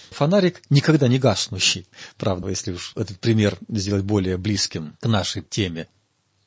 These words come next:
Никогда не гаснущий луч света мы направляем то на один, то на другой предмет. Но луч остаётся всегда сам себе. Разум никогда не перестаёт мыслить, даже когда человек не мыслит вообще, даже когда он спит.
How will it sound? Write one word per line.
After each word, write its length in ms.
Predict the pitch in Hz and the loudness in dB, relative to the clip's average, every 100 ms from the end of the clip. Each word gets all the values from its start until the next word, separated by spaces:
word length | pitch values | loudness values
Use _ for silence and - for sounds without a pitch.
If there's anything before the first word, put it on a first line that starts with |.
| - | -4
Никогда 280 | 120 131 117 | 0 2 2
не 100 | 123 | 2
гаснущий 580 | 110 - 107 - 110 | 0 -2 -4 -4 -4
луч 320 | - 113 117 - | -4 -2 -2 -4
света 300 | - 233 151 | -4 -2 0
мы 80 | |
направляем 500 | 127 120 147 180 208 | 0 0 -2 0 0
то 120 | - 147 | 0 2
на 160 | 147 | 4
один, 260 | 156 185 214 | 4 2 2
то 100 | 151 | 2
на 80 | 135 | 2
другой 320 | 151 151 170 | 2 4 4
предмет. 520 | 160 143 117 82 - _ - - - | 4 2 0 -2 -10 _ -20 -18 0
Но 280 | 131 127 - _ - | 4 4 0 _ -2
луч 420 | 127 233 - - - | 4 4 4 0 -2
остаётся 400 | 117 - 170 156 | -2 0 0 0
всегда 480 | - 135 127 143 156 | 0 0 0 -2 -2
сам 260 | - 127 | -4 -4
себе. 380 | 120 127 101 82 _ _ _ _ - | -2 -4 -4 -6 _ _ _ _ -4
Разум 600 | 120 185 180 110 98 85 _ _ - | -2 0 0 0 -2 -4 _ _ 0
никогда 640 | 127 139 143 131 131 160 | 2 4 2 2 2 2
не 140 | 156 139 | 4 2
перестаёт 760 | - 139 127 - 131 131 135 | 2 0 2 2 4 4 2
мыслить, 420 | 147 120 - 95 - | 2 2 0 -8 -10
даже 260 | 110 120 120 | -4 -2 -2
когда 260 | 135 123 | -2 -2
человек 240 | 123 120 - | -2 0 4
не 120 | 135 | 8
мыслит 420 | 143 131 - 113 | 8 6 2 -2
вообще, 340 | 120 139 - 113 _ _ _ | 0 0 -2 -10 _ _ _
даже 200 | - 92 - | -10 -8 -2
когда 180 | 117 | 0
он 120 | 120 123 | 2 0
спит. 360 | - 117 - | -2 -4 -4